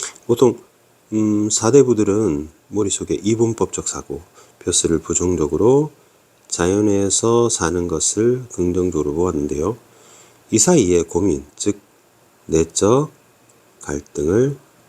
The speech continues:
한다는 얘기가 되겠고요. 해소를 또 합니다. 그리고 두 줄 내려와서 세속적 가치,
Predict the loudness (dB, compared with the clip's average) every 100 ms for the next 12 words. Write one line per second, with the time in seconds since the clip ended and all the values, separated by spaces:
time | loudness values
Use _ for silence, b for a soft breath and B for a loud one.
0 | _ _ _ -12 -2 0 2 2 0 -2
1 | -6 -2 -4 -2 -4 -6 _ _ _ _
2 | _ _ _ _ -10 -2 0 -2 -8 -12
3 | _ _ -6 -2 0 2 2 2 0 -4
4 | -2 0 0 0 -2 -8 _ B B B
5 | B B B B B B B B B B
6 | 4 6 8 6 8 6 2 -2 B B
7 | B B B B B _ _ _ _ -2
8 | 4 8 8 6 0 -2 -4 -6 b b
9 | b -10 0 2 2 0 -6 -6 -6 -4
10 | -4 -8